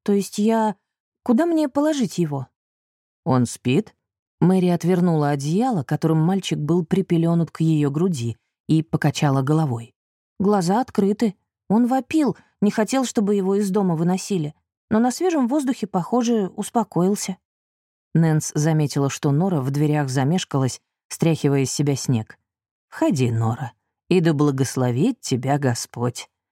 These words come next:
Ты правильно сделала, что пришла. Садись и грейся». Вдова поджала губы, осторожно переступив порог, огляделась и вздрогнула, заслышав шорох в углу.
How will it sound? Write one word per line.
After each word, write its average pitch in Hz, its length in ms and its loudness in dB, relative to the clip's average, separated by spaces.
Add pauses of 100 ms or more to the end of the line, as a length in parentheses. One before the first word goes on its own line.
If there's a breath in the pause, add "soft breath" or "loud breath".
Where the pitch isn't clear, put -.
(240)
Ты 180 160 2
правильно 190 580 2
сделала, 123 520 -6
что - 200 -4
пришла. 113 540 -4 (440)
Садись 143 800 0 (200)
и 330 100 2
грейся». 131 680 0 (760)
Вдова 160 460 2
поджала 135 580 -2
губы, 143 420 -2
осторожно 135 600 -2
переступив 139 580 -2
порог, 131 440 -2 (360)
огляделась 143 760 0 (360)
и 113 80 2
вздрогнула, 180 640 0
заслышав 151 560 -2
шорох 120 360 -2
в 131 80 0
углу. 131 360 -2